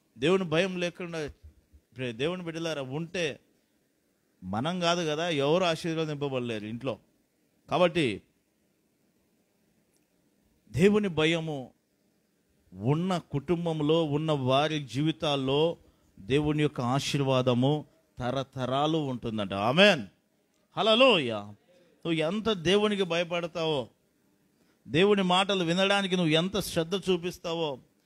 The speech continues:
దేవుని వాక్యాన్ని నువ్వు వాక్య ప్రకారం జీవించడానికి ఎంతగా నువ్వు విధేయుడవైతావో,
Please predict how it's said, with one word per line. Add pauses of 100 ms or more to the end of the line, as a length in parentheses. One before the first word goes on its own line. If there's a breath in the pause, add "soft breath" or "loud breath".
(260 soft breath)
దేవుని
వాక్యాన్ని
నువ్వు
వాక్య
ప్రకారం
జీవించడానికి (200 loud breath)
ఎంతగా
నువ్వు
విధేయుడవైతావో,